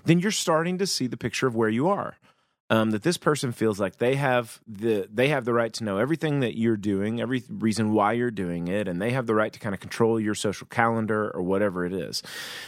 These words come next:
You may have to have a hard conversation and set up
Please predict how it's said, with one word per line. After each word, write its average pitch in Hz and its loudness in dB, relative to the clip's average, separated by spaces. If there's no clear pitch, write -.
You 131 4
may 156 4
have 214 0
to 170 -4
have 127 0
a 107 -4
hard 120 0
conversation 113 -2
and 113 0
set 123 2
up 123 -2